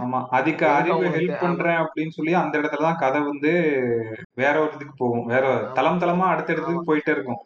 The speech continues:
Speaker 1: இப்ப நான் என்ன பண்ண
Speaker 2: அடுத்த
Speaker 1: போறேன்?
Speaker 2: தளத்துக்கு போறதே இந்த இதுதான்.
Speaker 1: ஆமா.
Speaker 2: இந்த ஒர்க்கர்ஸ் இப்ப வந்து இது பண்ணி
Speaker 1: <laughs>
Speaker 2: ஒர்க்கர்ஸ வச்சு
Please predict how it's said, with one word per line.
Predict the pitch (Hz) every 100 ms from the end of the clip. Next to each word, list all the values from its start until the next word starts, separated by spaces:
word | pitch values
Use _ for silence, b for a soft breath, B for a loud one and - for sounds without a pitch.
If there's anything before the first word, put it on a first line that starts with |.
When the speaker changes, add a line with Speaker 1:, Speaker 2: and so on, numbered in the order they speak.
| _
Speaker 1:
இப்ப | 127 135
நான் | 131
என்ன | 127 156
பண்ண | 151
Speaker 2:
அடுத்த | - 196
Speaker 1:
போறேன்? | 175 185
Speaker 2:
தளத்துக்கு | - 170 170
போறதே | 175 196
இந்த | 196 175
இதுதான். | 165 175 - - _ -
Speaker 1:
ஆமா. | 123 127
Speaker 2:
இந்த | 170
ஒர்க்கர்ஸ் | 170 190 190 240 190 214
இப்ப | 175
வந்து | 185 185
இது | 190 180
பண்ணி | 190 180
Speaker 1:
<laughs> | 185 180 170 165
Speaker 2:
ஒர்க்கர்ஸ | 175 - 220 190 196
வச்சு | 175 151 214 233